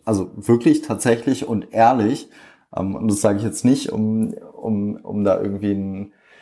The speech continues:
eine riesige Lanze für die zu brechen, dass die, dass die, ähm, uns immer irgendwie aus dem Dreck ziehen, aber irgendwie tun sie es dann doch. So, die springen dann wirklich, also es gibt, es gibt Bahnleute, die, die lassen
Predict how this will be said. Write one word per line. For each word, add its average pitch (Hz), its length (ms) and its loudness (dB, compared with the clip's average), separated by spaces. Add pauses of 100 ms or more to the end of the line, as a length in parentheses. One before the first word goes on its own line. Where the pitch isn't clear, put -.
(180)
eine - 680 0
riesige 143 320 8
Lanze 147 540 4
für 135 160 2
die 113 140 2
zu 107 160 -2
brechen, 104 320 2
dass 104 160 -6
die, 107 400 0
dass 98 220 -6
die, 107 240 2
ähm, 98 440 -2 (340)
uns 107 240 -2
immer 107 580 0
irgendwie 107 280 -2
aus 110 140 -2
dem 104 160 2
Dreck 110 320 0
ziehen, 113 320 4
aber 104 480 -2 (220)
irgendwie 131 420 4
tun 139 260 2
sie 117 100 4
es 107 180 -4
dann 104 220 0
doch. 104 420 0 (380)
So, 98 220 -4
die 101 260 -2
springen 127 340 2
dann 131 240 4
wirklich, 147 540 2
also 101 100 -2
es 101 100 -4
gibt, - 300 -2
es - 160 -8
gibt 120 340 -2
Bahnleute, 117 580 2
die, 110 380 0 (140)
die - 200 -6
lassen 135 580 0